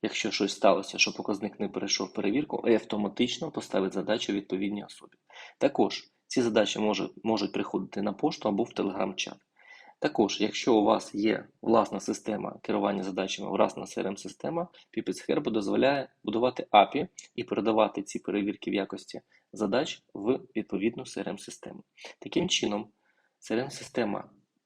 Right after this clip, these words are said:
інтегрована, P P C Helper та показники, які поєднуються через апі з рекламним інструментарієм, дозволяє підвищити ефективність роботи команди більш ніж на тридцять відсотків і значно скоротити час,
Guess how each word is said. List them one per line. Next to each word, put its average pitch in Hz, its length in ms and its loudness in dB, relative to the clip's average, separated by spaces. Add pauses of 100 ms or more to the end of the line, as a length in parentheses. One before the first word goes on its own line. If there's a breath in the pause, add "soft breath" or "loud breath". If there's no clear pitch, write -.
інтегрована, 107 600 0
P - 120 -14
P 101 80 -8
C - 320 -8
Helper 120 260 2 (140)
та - 360 0 (400)
показники, 110 600 -2
які 101 480 0 (260 soft breath)
поєднуються 107 680 4
через 101 400 -2
апі - 420 8
з 101 60 -6
рекламним 104 480 0
інструментарієм, 101 760 -4 (380 soft breath)
дозволяє 113 580 0 (120)
підвищити 117 580 2
ефективність - 840 -4 (420)
роботи 107 360 2
команди 104 460 -2
більш 110 260 0
ніж 107 140 -4
на 101 80 -2
тридцять 101 320 -6
відсотків - 520 -4
і 120 80 2
значно 107 380 -2
скоротити 101 600 -4 (460 soft breath)
час, - 440 0